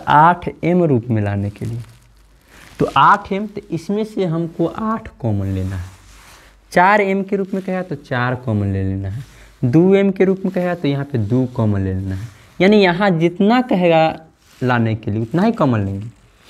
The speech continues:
आपको जहाँ जाना रहेगा उसी रास्ता में जाइएगा कि पीछे होकर दूसरा रास्ता में जाइएगा। तो हमको आठ लेना है तो इसमें आठ कॉमन ले लेंगे, आठ कॉमन लिए तो इसमें बच गया आठ मरतबे,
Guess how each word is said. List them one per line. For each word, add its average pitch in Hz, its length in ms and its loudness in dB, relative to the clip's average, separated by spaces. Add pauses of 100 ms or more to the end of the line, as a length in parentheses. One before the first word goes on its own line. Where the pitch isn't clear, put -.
(180)
आपको 143 300 2
जहाँ 156 320 -2
जाना 165 260 0
रहेगा 170 180 0
उसी 185 280 -2
रास्ता 185 300 -4
में 107 380 -2
जाइएगा 120 380 -2 (260)
कि 123 80 -14
पीछे 165 280 0
होकर 190 220 2
दूसरा 156 280 -4
रास्ता 117 260 -4
में 98 100 -2
जाइएगा। 98 280 -4 (420)
तो 156 60 0
हमको 160 140 0
आठ 151 360 2
लेना 127 180 -2
है 156 60 -6
तो 151 100 -4
इसमें 139 240 -6
आठ 123 280 -2
कॉमन 107 240 0
ले 101 80 -2
लेंगे, 101 160 -4
आठ 120 340 -2
कॉमन 143 260 -2
लिए 180 260 2 (580)
तो 120 60 -2
इसमें 117 280 -2
बच 117 180 -2
गया 120 180 -2
आठ 220 260 -4
मरतबे, 151 460 -2